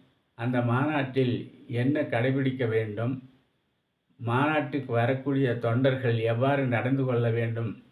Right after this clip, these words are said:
இதையெல்லாம் விஜய்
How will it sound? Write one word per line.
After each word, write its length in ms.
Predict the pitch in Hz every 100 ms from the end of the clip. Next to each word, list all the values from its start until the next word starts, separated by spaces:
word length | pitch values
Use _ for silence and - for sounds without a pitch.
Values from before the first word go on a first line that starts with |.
| _
இதையெல்லாம் 760 | 120 120 123 123 135 120 - - - _ _ _ _ _ _ _
விஜய் 680 | 117 131 127 156 127 -